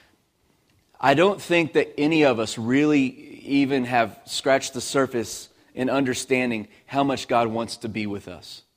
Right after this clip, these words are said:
Like, everybody okay? Like, he just wants to be with us. He wants to be in the same room with us.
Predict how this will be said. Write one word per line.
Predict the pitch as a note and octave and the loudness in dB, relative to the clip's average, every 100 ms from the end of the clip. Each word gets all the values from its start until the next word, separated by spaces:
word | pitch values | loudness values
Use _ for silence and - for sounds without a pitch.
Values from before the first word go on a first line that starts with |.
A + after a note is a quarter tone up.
| _ _ _ _ _ _ _ _ _ _ _ _ _ _ - | _ _ _ _ _ _ _ _ _ _ _ _ _ _ -2
Like, | A#2+ - - _ _ _ _ _ _ _ _ _ _ _ _ _ _ - | -2 -4 -20 _ _ _ _ _ _ _ _ _ _ _ _ _ _ -8
everybody | A#2+ C3+ | -2 -2
okay? | B2+ C3+ D3+ - - - _ _ _ _ _ _ _ _ _ _ _ _ _ - | 0 -2 -4 -10 -20 -20 _ _ _ _ _ _ _ _ _ _ _ _ _ -2
Like, | B2+ - - | -2 -2 -8
he | D#3+ | -6
just | F3+ F#3+ | -4 -4
wants | F3+ - | -4 -6
to | B2 | -4
be | B2+ C#3+ | 0 0
with | C3 | -2
us. | E2+ - - - | -8 -20 -20 -8
He | D3 | -4
wants | D#3+ - | -4 -4
to | |
be | C#3 | -4
in | C#3+ | -4
the | |
same | C3+ D3+ C3+ A2+ | -4 -4 -4 -2
room | B2 A2 | -4 -6
with | G2+ | -10
us. | F#2 - - | -18 -18 -20